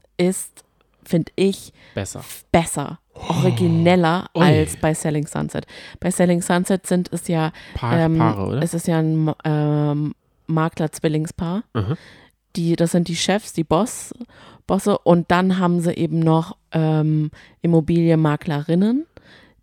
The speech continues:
Speaker 1: die natürlich bombastisch gut aussehen.
Speaker 2: Natürlich
Speaker 1: Und dann
Speaker 2: bombastisch, oder?
Speaker 1: <laughs> Natürlich.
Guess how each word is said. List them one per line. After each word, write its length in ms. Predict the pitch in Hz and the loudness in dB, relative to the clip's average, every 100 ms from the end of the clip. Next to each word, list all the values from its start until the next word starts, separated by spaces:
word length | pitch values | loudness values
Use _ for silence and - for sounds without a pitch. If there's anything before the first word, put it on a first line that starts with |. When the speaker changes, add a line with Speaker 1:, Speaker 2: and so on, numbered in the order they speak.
| - | -4
Speaker 1:
die 100 | 175 | 2
natürlich 640 | 165 - 185 165 - - | 2 2 2 2 -2 -10
bombastisch 680 | 147 151 151 151 147 - 156 | -4 0 2 0 -2 -4 -6
gut 180 | - - | -6 -6
aussehen. 540 | 170 165 - 170 220 - _ - - - - _ - | -6 -6 -4 -4 -4 -8 _ -20 -20 -20 -20 _ -4
Speaker 2:
Natürlich 540 | 127 175 175 175 170 - | 2 8 8 8 4 2
Speaker 1:
Und 60 | |
dann 120 | 170 | 4
Speaker 2:
bombastisch, 560 | 165 160 - - - 190 | 4 2 -4 0 6 6
oder? 260 | 185 208 202 | 6 4 6
Speaker 1:
<laughs> 0 | |
Natürlich. 840 | 226 - - 208 - - - | 4 2 2 2 2 -2 -4